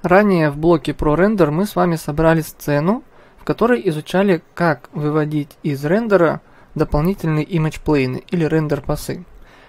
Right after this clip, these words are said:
Если вы еще не сделали эту сцену, то обязательно сделайте, потому что сейчас мы будем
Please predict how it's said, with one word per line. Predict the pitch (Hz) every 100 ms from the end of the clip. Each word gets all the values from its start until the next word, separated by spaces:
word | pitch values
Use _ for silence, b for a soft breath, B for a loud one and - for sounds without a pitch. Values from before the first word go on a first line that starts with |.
| b
Если | 160 -
вы | 165
еще | 170 165
не | 160
сделали | 165 160 143 135
эту | 135 156
сцену, | - 269 277 175 160 b b _
то | - 220
обязательно | 170 165 170 196 180 160
сделайте, | 151 156 151 151 - 170 170
потому | - 151 180
что | -
сейчас | 147 - 214 277
мы | 165 208
будем | 170 170 160